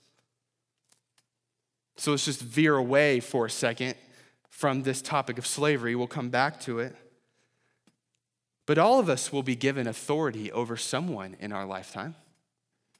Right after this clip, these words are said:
You might be parents with authority over your children.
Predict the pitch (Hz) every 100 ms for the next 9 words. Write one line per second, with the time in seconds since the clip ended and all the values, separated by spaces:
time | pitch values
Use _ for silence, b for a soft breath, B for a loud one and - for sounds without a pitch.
0 | _ _ _ _ _ _ _ 117 120 123
1 | 110 131 156 165 190 - 127 120 - 127
2 | 123 123 127 127 127 165 165 101 95